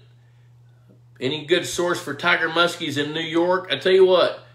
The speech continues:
uh, send an email to, let me think about it just a minute. They all come out of Minnesota. Um, you might talk to Nate Herman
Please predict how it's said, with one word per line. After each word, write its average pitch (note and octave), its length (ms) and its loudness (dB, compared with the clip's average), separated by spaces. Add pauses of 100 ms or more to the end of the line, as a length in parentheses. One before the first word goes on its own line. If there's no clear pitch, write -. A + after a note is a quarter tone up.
(400)
uh, C#3+ 640 2
send G#3 880 0
an C#3 240 -2
email F#3+ 760 0
to, D3 920 0 (1200)
let C#3+ 120 -8
me E3 100 -4
think E3+ 280 -4
about C3 280 0
it A2+ 100 -6
just D3 240 -6
a - 40 -8
minute. C#3+ 280 -4
They C3 140 2
all G#3 180 4
come G#3 200 -2
out G3 140 2
of C#3+ 120 -2
Minnesota. D#3 880 0 (600)
Um, C#3 840 -2 (220)
you C3 120 -4
might F#3 480 0
talk G3 440 0
to C#3 100 -6
Nate C#3+ 460 -2
Herman G3+ 540 -4